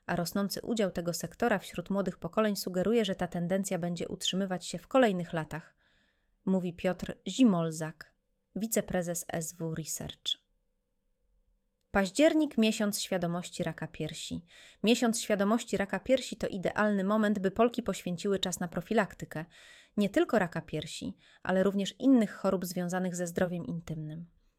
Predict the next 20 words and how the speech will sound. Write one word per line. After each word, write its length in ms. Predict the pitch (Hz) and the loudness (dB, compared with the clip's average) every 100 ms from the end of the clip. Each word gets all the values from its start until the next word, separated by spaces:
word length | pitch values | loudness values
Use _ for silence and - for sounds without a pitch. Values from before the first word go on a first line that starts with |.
| _ | _
Regularne 540 | 185 175 185 208 254 233 | -2 2 4 6 6 4
wizyty 340 | 190 202 196 | 0 -4 -4
u 80 | - | -6
ginekologa, 720 | 175 185 175 175 151 147 170 240 _ _ _ _ | -4 -4 -2 -4 -4 -4 -8 -8 _ _ _ _
cytologia, 720 | - 277 220 170 160 170 208 247 _ - | -4 0 2 0 -2 -4 -6 -10 _ -12
szczepienia 460 | - 175 254 285 | -6 0 2 2
przeciwko 420 | 262 214 - - | 0 -4 -8 -8
H 140 | 175 175 | -8 -8
P 140 | 180 | -6
V 280 | 170 147 160 - _ _ _ | -8 -6 -8 -10 _ _ _
to 100 | - | -8
kluczowe 380 | - 170 269 277 | -6 -2 0 2
działania, 360 | 208 202 220 208 | 2 2 2 -2
które 260 | - 190 | -4 -2
mogą 280 | 185 190 190 | -2 -2 -4
uchronić 460 | 165 - 196 196 - | -4 -2 -2 -2 -6
przed 200 | - - | -10 -6
poważnymi 500 | 175 170 175 185 175 | -4 -4 -4 -4 -4
problemami 500 | - 165 165 165 165 | -4 -2 -2 -4 -6
zdrowotnymi. 720 | 165 160 160 - 147 151 | -6 -8 -8 -6 -6 -8